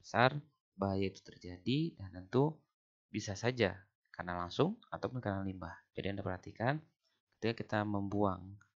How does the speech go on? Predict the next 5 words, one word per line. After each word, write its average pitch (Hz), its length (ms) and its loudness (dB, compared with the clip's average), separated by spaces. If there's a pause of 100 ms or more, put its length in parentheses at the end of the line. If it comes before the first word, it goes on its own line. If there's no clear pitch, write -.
(500)
bekas - 560 -4
jarum 90 240 -2
suntik, 104 720 0 (560)
pisau 107 320 2
bedah, 101 400 2